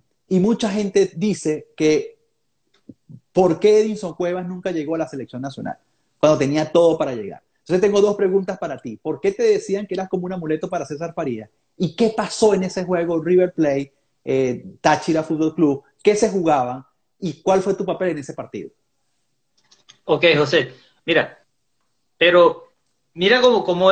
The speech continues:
Speaker 2: cómo es la historia de Trujillano, y le digo porque es una universidad. Porque César Faría recién llega a Trujillano, un equipo que venía como cayendo, y él lo levanta.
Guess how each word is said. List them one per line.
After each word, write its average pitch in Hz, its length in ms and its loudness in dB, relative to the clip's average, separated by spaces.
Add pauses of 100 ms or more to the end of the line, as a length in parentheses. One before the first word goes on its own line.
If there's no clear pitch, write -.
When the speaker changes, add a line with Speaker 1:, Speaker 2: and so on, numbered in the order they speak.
(120)
Speaker 2:
cómo 165 280 0
es 180 80 6
la 220 100 4
historia 214 360 4
de 208 80 2
Trujillano, 175 680 2
y 160 120 -2
le 143 120 4
digo 170 300 4
porque 156 280 0
es 151 60 0
una 175 140 -2
universidad. 160 720 0 (720)
Porque 143 500 0
César 214 420 0
Faría 208 600 2
recién 165 720 2
llega 214 280 4
a 202 60 0
Trujillano, 185 480 2
un 160 80 -2
equipo 180 300 -4
que 175 100 0
venía 165 460 2 (100)
como 143 240 -6
cayendo, 151 640 2
y 143 140 0
él 156 100 4
lo 180 80 2
levanta. 151 600 2